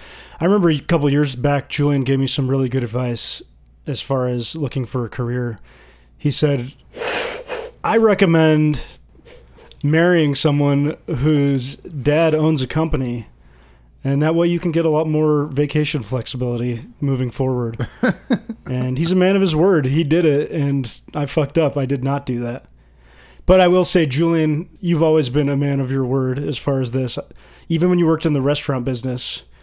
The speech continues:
Speaker 1: and you needed money and you needed shifts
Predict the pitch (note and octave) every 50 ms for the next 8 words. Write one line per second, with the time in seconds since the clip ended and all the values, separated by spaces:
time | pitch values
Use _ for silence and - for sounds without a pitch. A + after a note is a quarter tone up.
0 | - _ - _ _ _ _ - - - - - C3+ C#3 C3+ B2 C3 C#3+ D3 D3+
1 | C#3+ D3 C3+ B2+ C#3+ C#3+ C#3+ C#3+ C#3+ C#3+ D3 D#3 E3 - - D3 C3+ C3 B2+ C3
2 | C3 C#3 C3 C3 A#2+ - - - D3+ D3+ D3+ C#3 - - - - - -